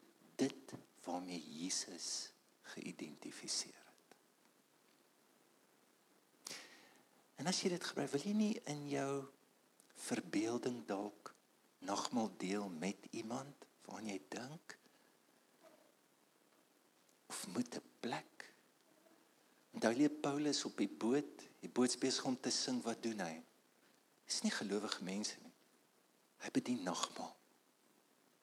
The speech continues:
vir hulle. Here, baie dankie.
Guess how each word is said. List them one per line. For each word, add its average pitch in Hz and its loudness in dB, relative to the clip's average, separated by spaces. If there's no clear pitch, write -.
vir - -12
hulle. 76 -12
Here, 107 6
baie 107 8
dankie. 139 0